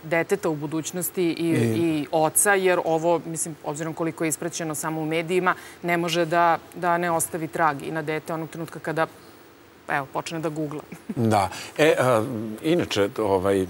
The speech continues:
Speaker 2: nekako mislim da dete ulazi u taj period od treće do sedme godine kada je bitno prisustvo oba roditelja, ako je to moguće. Ali sada da pričamo o tome kako se kvalifikuje ovaj slučaj. A,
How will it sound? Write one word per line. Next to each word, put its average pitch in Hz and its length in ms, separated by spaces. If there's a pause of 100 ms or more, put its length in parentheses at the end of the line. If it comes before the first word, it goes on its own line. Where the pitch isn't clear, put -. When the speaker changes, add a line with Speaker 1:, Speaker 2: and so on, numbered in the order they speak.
Speaker 2:
nekako 101 380
mislim 98 280
da 98 80
dete 95 300
ulazi 92 300
u 78 40
taj 87 160
period 85 300
od 82 100
treće 90 300
do 87 80
sedme 87 340
godine 85 320
kada 87 220
je 87 140
bitno 92 300
prisustvo 92 520
oba 92 220
roditelja, 101 500
ako 92 300
je 82 60
to 95 180
moguće. 85 460 (420)
Ali 123 200
sada 180 220
da 147 100
pričamo 160 380
o 113 40
tome 127 320 (300)
kako 196 220
se 220 120
kvalifikuje 135 580
ovaj 95 220
slučaj. - 440 (540)
A, 113 360